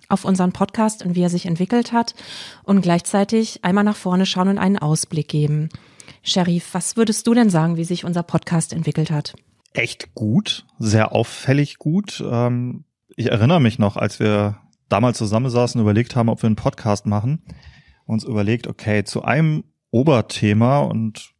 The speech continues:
Speaker 2: zum Oberthema Nachhaltigkeit, boah, das ist echt viel, was wir da machen müssen. Kriegen wir denn überhaupt so viele Themen und so viele GesprächspartnerInnen zusammen? Und, äh, jetzt, nach sechs Folgen, muss ich sagen, wir hätten sogar noch weiter reden können.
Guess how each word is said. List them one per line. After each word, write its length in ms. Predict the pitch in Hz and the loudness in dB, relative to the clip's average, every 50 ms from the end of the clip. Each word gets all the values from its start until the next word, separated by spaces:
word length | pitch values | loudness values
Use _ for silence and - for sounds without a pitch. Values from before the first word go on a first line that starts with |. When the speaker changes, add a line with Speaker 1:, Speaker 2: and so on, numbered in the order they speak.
| _ _ | _ _
Speaker 2:
zum 180 | - - 117 | -8 -6 -4
Oberthema 480 | - 127 120 123 113 - - 117 113 110 | -2 0 0 0 0 0 0 2 4 4
Nachhaltigkeit, 1000 | 104 104 117 147 - - 113 107 107 - 120 107 - - - 120 120 120 - _ | 4 4 2 2 0 0 0 0 0 -2 -6 -12 -12 -8 -4 -2 -2 -2 -4 _
boah, 160 | 123 120 113 | 0 2 2
das 200 | 113 110 - - | 2 0 -4 -6
ist 340 | - 123 - - - - _ _ _ _ - | -10 -10 -10 -10 -12 -14 _ _ _ _ -2
echt 300 | 113 123 - - _ - | -2 -2 -2 -6 _ -18
viel, 280 | - - 143 139 147 | -6 -2 0 2 4
was 180 | 117 107 - - | 4 2 2 2
wir 80 | 107 | 0
da 80 | 98 98 | 0 2
machen 300 | 92 95 92 - 107 95 | 0 0 0 0 -2 -2
müssen. 380 | 95 92 - 123 135 170 170 _ _ - - - - - - - - - - _ _ _ _ _ _ _ | -2 -2 -2 0 0 -2 -2 _ _ -20 -20 -20 -20 -20 -20 -20 -20 -20 -20 _ _ _ _ _ _ _
Kriegen 320 | - - - 120 139 143 | -6 -2 0 4 4 6
wir 80 | 123 123 | 6 6
denn 160 | 117 120 120 | 4 4 2
überhaupt 260 | 123 113 113 117 - | 2 2 0 0 -2
so 140 | 123 110 120 | -4 -4 -4
viele 320 | 147 - - 139 135 117 - | -4 -4 -2 -2 -2 -2 -2
Themen 320 | - 117 120 139 151 139 | -2 0 0 2 2 0
und 100 | 123 110 | 0 -2
so 80 | 123 117 | -2 0
viele 160 | - 135 120 | 0 -2 0
GesprächspartnerInnen 880 | 117 120 - - - 120 135 - - - 110 107 - 98 98 95 95 90 | 0 -4 -4 -2 0 0 0 0 2 2 2 2 4 2 2 2 0 -2
zusammen? 540 | - - 92 82 87 87 87 90 92 95 - | -4 -6 -6 -6 -4 -6 -4 -4 -4 -4 -4
Und, 500 | - 95 92 95 98 95 - - - 92 | -2 -2 -2 -2 -2 -4 -6 -10 -8 -6
äh, 320 | 98 107 104 104 104 101 104 - _ _ _ - _ _ _ _ _ _ _ _ | -2 0 0 0 0 0 -2 -4 _ _ _ -20 _ _ _ _ _ _ _ _
jetzt, 320 | _ - 117 143 - - | _ 0 0 0 0 0
nach 140 | - 110 110 | 2 2 4
sechs 180 | 107 110 110 - | 4 2 0 0
Folgen, 300 | - - 113 123 139 139 | 0 0 0 2 2 0
muss 160 | 131 123 117 | -2 -2 -2
ich 100 | 113 101 | -2 -2
sagen, 400 | 101 101 104 120 143 160 151 123 | 0 2 2 2 2 0 -2 -2
wir 140 | 110 107 104 | -2 -4 -2
hätten 320 | - - - _ 147 143 | -2 -4 -6 _ -4 -4
sogar 240 | 127 135 131 131 139 | -2 -2 -2 -2 -2
noch 160 | 139 131 - | -2 -2 0
weiter 300 | - 151 175 - 110 90 | -2 -2 -2 -2 -4 -4
reden 200 | 87 85 - 90 | -4 -6 -8 -8
können. 320 | 92 - - 90 92 - | -10 -10 -10 -12 -12 -12